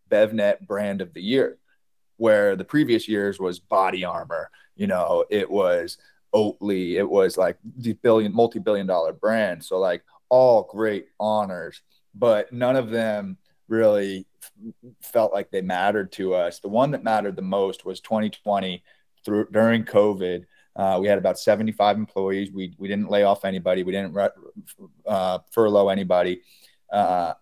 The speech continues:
and the team, all seventy-five of them, uh, had to vote for, for this award. And, and we were, uh, a-, awarded one of Inc.'s, Inc. magazine's best places to work.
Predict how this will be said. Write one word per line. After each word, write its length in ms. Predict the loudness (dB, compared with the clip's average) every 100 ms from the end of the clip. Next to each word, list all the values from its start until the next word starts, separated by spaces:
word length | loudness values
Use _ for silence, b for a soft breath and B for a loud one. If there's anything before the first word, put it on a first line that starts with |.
| -2
and 560 | 0 0 0 -2 -6 -10
the 120 | -12
team, 520 | -8 -4 0 0 -2 0
all 160 | 2 4
seventy-five 720 | 2 0 0 -2 2 4 2
of 140 | -2
them, 320 | -8 -8 -10 -14 _ _ _ -8
uh, 340 | -4 -2 -2 -6 -12 -20 -12
had 220 | -6 -6
to 60 | -4
vote 340 | -2 -2 -2 _
for, 260 | -6 -6 -4
for 120 | -6
this 200 | -8 -8
award. 420 | -8 -2 2 4
And, 240 | 2 0 -4
and 320 | -8 -6 -6
we 160 | -4 -2
were, 420 | 0 2 2 0
uh, 240 | -2 -2 -4 -10 -12 -12 -10 -10
a-, 100 | -8 -4
awarded 460 | 0 2 0 -2 -2
one 160 | -2
of 80 | -2 -2
Inc.'s, 300 | -2 -2 -14 -20 _ -6
Inc. 180 | -4 -2
magazine's 520 | 0 0 -2 -6 -8
best 340 | 0 0 0 -2
places 340 | -4 -4 -10
to 100 | -8
work. 400 | 0 0 0 -8